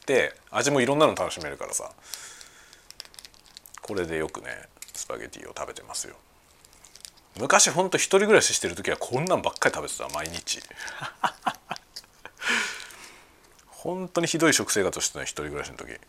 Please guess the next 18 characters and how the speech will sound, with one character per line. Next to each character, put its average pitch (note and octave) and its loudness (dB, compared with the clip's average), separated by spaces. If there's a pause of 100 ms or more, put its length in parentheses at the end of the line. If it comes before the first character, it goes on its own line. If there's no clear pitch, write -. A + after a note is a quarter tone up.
(2500)
僕 F3+ 8
割 E3+ 12
と D#3+ 6 (400)
今 C#3+ 4
ね、 D#2 -2
家 A#2+ 4
族 A2 -4
で、 C2+ 0
家 G#2+ 6
族 G#2+ -4
に C2 -6
向 C2+ -10
け D2+ -6
て G2+ 4
い D#2+ -12
ろ D2 -6
い C2+ -2
ろ C#2 -4